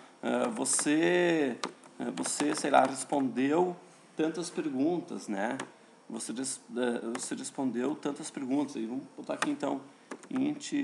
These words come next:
to str. Vamos até copiar da, da, daquele, desse cara aqui, ó. Ctrl C, Ctrl V.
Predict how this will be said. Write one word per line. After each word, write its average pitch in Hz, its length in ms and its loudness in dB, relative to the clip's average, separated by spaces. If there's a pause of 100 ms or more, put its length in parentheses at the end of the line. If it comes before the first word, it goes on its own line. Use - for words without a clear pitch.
(320)
to 127 400 -2
str. 131 920 -2 (520)
Vamos 339 280 2
até - 160 0
copiar 190 440 4
da, 160 180 4
da, 117 140 -8
daquele, - 520 -4
desse - 280 -8
cara 131 220 0
aqui, - 240 -8
ó. 139 80 -4 (2000)
Ctrl 107 320 -8
C, 147 360 -6 (1120)
Ctrl 107 300 -8
V. 113 280 -4